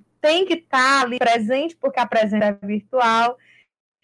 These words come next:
Então, o nosso colega Vicente, nosso amigo, tá aqui passando por isso, e ele é a representação clássica de que isso existe. E aí, para iniciar hoje,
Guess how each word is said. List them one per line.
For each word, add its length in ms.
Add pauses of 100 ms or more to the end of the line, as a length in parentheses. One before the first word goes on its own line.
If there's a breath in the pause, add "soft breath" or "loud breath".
Então, 1120
o 40
nosso 300
colega 380
Vicente, 460
nosso 240
amigo, 280
tá 160
aqui 420 (100)
passando 500
por 180
isso, 380
e 40
ele 180
é 40
a 80
representação 840
clássica 400
de 140
que 140
isso 160
existe. 420 (540 loud breath)
E 100
aí, 200
para 380
iniciar 600
hoje, 400